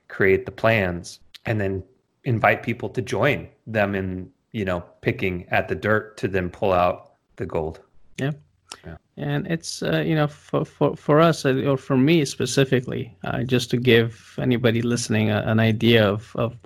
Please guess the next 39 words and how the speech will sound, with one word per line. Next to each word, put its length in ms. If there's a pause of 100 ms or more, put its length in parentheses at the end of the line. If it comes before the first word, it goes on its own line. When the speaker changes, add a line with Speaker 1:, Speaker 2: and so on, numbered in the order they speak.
(200)
Speaker 2:
how 300
it 120
started 380
for 140
me, 300 (400)
uh, 160
it 140
started 300
as 80
a 40
side 260
hustle 340
for 120
my 120
wife, 380
not 200
just 180
for 120
me. 160
And 320
we've 220
talked 300
about 240
this 240
in, 240 (120)
in 160 (140)
past 320
podcasts, 640
but, 240 (440)
um, 440 (180)
we 560 (260)
put 180
in 180
eight 200
thousand 340
dollars 320
into 200
this 140
business, 640